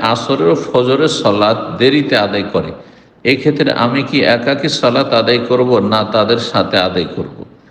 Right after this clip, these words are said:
আসর আর ফজর হানাফিরা অনেক বেশি দেরি করে আদায় করে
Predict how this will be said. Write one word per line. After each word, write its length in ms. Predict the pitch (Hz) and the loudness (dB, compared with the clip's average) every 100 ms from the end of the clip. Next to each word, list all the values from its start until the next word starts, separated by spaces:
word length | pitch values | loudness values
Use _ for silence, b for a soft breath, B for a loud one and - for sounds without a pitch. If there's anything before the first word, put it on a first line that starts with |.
| b b - | b b -4
আসর 500 | 95 107 - 175 175 | 0 0 0 -2 0
আর 100 | 175 | 0
ফজর 800 | 160 - 113 101 104 117 - - - | -2 0 0 2 2 2 -2 -6 -6
হানাফিরা 840 | 110 110 127 143 - - 135 113 82 80 80 65 - - - - | -2 2 2 2 0 -2 0 0 -2 -2 -2 -4 -6 -18 -20 -8
অনেক 380 | 92 113 160 156 | -2 2 2 2
বেশি 240 | 143 - | 0 0
দেরি 240 | 120 101 95 | 0 0 0
করে 220 | - - | -2 -4
আদায় 240 | 76 - 76 | -4 -8 -10
করে 140 | - | -12